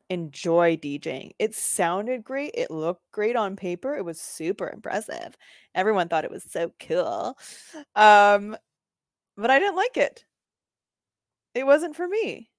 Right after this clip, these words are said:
Like, it just wasn't, uh, yeah, it just wasn't,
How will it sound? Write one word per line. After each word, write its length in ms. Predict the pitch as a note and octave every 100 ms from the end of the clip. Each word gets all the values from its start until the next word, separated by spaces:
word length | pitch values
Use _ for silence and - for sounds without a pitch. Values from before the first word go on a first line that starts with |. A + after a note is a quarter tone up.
| _ -
Like, 200 | A3+ - -
it 120 | A#3+ A3+
just 460 | C#4 C4+ - - - _ _ _ _ _ _ _ _ -
wasn't, 720 | G3 G3 A3+ C4 D4 D4 C#4+ _ _ _ _ _ _ _ _ _ _ - -
uh, 240 | G3+ A3+ A#3+
yeah, 380 | A#3 C#4 C4+ -
it 120 | G3
just 300 | A#3 A3+ -
wasn't, 420 | G3 G#3 B3 A#3+